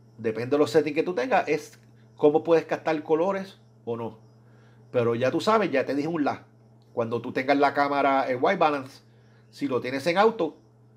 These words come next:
cuando estés prendiendo la cámara, no dejes la cámara mirando hacia,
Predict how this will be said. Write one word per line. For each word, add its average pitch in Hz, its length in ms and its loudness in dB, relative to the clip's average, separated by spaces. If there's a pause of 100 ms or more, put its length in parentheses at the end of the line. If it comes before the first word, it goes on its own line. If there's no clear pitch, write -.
(260)
cuando 120 840 2
estés 120 180 -6
prendiendo 151 480 2
la 156 100 2
cámara, 190 480 0
no 127 220 -4
dejes 135 200 0
la 135 160 2
cámara 135 320 0
mirando 135 420 0
hacia, 120 580 -2